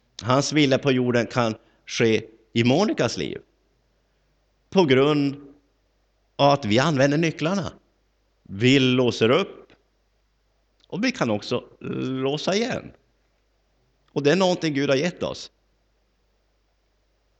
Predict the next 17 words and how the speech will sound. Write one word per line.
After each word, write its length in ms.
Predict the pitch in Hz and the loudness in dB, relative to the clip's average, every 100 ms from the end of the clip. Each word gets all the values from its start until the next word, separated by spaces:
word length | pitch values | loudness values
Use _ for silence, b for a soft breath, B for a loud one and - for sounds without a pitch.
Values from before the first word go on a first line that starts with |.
| _ _ _ _ _ _ _ _ _ _ _ _ _ _ - | _ _ _ _ _ _ _ _ _ _ _ _ _ _ -6
Och 480 | 127 131 - 104 104 | -2 0 -2 -6 -8
det 380 | 110 110 120 139 | -4 2 4 4
är 60 | |
ju, 180 | 131 127 | 0 -2
kan 180 | 123 120 | -4 -6
man 100 | 117 | -4
säga, 220 | 107 98 | -2 -2
ett 380 | 101 _ _ - | -2 _ _ -4
pund 560 | 123 160 156 139 117 - | -4 -2 -4 -6 -8 -10
att 200 | 92 - | -14 -14
förvalta. 920 | - 76 71 104 117 - _ - - _ _ _ _ - | -14 -12 -6 -6 -6 -12 _ -20 -20 _ _ _ _ -16
Så 180 | - 117 | -4 -2
att 200 | 107 - 98 95 - | -2 -8 -10 -12 -2
ditt 360 | 165 165 - 143 | -2 -2 -4 -4
och 100 | 127 | -2
mitt 200 | 131 - | -4 -4
böneliv 840 | 127 113 110 107 147 95 76 | -2 -2 -2 -4 -4 -4 -6